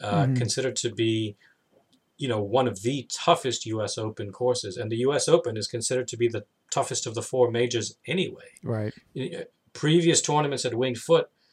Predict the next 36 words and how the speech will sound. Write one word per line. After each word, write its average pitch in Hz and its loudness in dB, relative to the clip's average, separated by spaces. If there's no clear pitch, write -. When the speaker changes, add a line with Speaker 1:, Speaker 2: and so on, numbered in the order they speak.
Speaker 1:
some 131 0
winning 165 4
scores, 92 -4
uh, 107 2
have 117 0
been 104 -6
six - -4
over 113 -2
par, 92 -6
five 131 2
over 104 -4
par, 98 -10
seven 190 0
over 101 -4
par, - -16
you 117 -12
know, 104 -6
over 113 -2
the 101 -8
past, 104 -4
uh, 98 -2
you 120 -6
know, 107 -4
so 123 0
many 107 -4
years 107 -6
that 101 -8
the - -12
tournament's 101 -10
played 135 0
over 104 -2
here. 98 -8
But - -2
Bryson 135 0
comes 113 -6
along, 101 -2